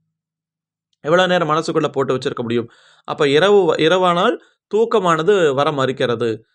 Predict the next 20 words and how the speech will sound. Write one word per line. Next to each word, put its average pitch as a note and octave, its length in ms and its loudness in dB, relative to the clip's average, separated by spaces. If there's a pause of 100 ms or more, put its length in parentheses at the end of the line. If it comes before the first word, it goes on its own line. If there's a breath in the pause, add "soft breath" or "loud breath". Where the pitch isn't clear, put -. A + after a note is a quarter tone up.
(280)
ஆனா G#3+ 300 -2
உலகத்துல, G3+ 400 0
அ, G3 380 -2
சுத்தில E3+ 280 -4
இருக்கிறவங்களும் F#3+ 520 2
தூங்குறாங்க, F3+ 480 0
உலகத்துல F#3 340 0
எல்லாரும் E3+ 420 0
நிம்மதியா G3+ 500 -2
தூங்கிட்டு C#3 440 -8
இருக்காங்க. B2 460 -6 (180 soft breath)
அது F3 160 -2
ஒரு G3+ 80 2
விதமான G3 240 0
எண்ணம். E3+ 180 -2
எல்லாரும் F3 420 2
தூங்கிட்டு F3+ 320 -2
இருக்கிறப்போ D#3+ 380 -2
நமக்கு D#3+ 280 -4
மட்டும் E3+ 460 -2